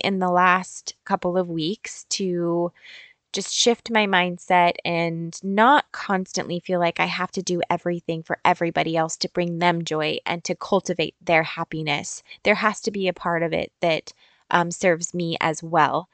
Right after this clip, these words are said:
So let me know how this goes for you. I'd love to hear from you. Send me a message. And as always,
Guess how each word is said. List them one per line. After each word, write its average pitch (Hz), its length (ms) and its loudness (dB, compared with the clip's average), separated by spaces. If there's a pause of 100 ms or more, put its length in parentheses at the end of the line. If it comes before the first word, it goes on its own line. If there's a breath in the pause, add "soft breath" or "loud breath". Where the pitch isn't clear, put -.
(280 loud breath)
So 214 400 6
let 320 120 4
me 370 120 2
know 370 80 4
how 339 180 0
this 359 180 -2
goes 285 280 2
for - 80 -2
you. 294 180 4
I'd 226 200 4
love 226 160 6
to 311 100 -2
hear 277 260 0
from 254 200 0
you. 233 360 2
Send 220 240 0
me 233 140 2
a 269 60 4
message. 226 760 4 (420 soft breath)
And 214 220 4 (100)
as 214 320 4
always, 240 800 6